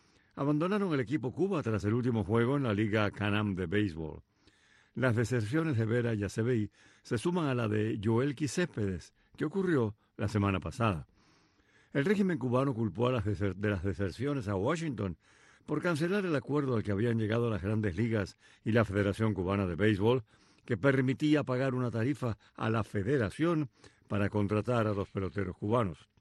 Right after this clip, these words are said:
Pero ese acuerdo se canceló porque la Casa Blanca consideró que un pago a la Federación Cubana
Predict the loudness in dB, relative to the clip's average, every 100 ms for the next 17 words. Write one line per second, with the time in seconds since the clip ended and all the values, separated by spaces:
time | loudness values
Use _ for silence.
0 | _ _ _ _ _ _ _ _ -20 -16
1 | 0 2 2 0 0 0 0 -2 -2 -2
2 | 0 0 -2 0 0 0 -4 -12 -8 -8
3 | -8 -10 -10 -8 -8 -4 0 0 0 -6
4 | -10 -20 -20 -16 -2 0 2 4 4 2
5 | 0 0 2 2 2 -2 -2 -4 -4 -4
6 | -6 -2 0 2 0